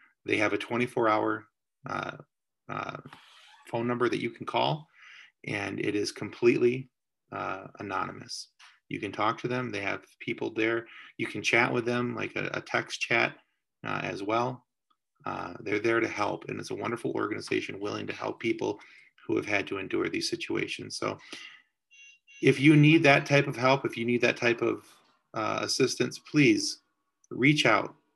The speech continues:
talk to a friend, talk to a parent. And if you can't talk to them, please talk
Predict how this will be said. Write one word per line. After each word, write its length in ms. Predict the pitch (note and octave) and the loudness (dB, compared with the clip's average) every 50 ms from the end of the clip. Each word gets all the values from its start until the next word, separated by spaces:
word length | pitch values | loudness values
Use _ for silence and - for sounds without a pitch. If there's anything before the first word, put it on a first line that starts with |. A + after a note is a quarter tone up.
| _ _ - | _ _ 0
talk 240 | - B2 C3 C#3+ - | 2 2 2 4 6
to 100 | - E3+ | 6 6
a 60 | D#3 | 6
friend, 460 | D#3 D#3 C3+ A2+ G#2 G2+ G2+ G2+ - - _ _ _ _ _ - | 6 2 2 2 2 0 -2 -6 -10 -14 _ _ _ _ _ -2
talk 200 | A#2+ A2 A2 A2 | 0 0 0 0
to 120 | - A2+ | -2 -4
a 40 | - | -4
parent. 540 | - - - B2+ B2+ C#3 D#3 - - - - _ _ _ _ _ _ _ _ _ _ _ - | -2 0 2 2 4 4 2 0 -2 -8 -18 _ _ _ _ _ _ _ _ _ _ _ -4
And 100 | A#2 A2+ | -4 -2
if 120 | A2+ - | 0 0
you 80 | B2+ A2+ | -2 0
can't 260 | - C3+ C3+ C#3 C3+ | 2 2 2 2 2
talk 220 | - C#3 C3+ C3+ - | 2 2 2 2 2
to 80 | C3 | 0
them, 160 | B2 A#2 A2+ | 0 0 -2
please 320 | A2 - - C3 C3+ B2+ - | -2 0 2 2 2 2 0
talk 400 | - - B2+ A#2+ A#2+ A#2+ - | -2 0 2 2 2 0 -4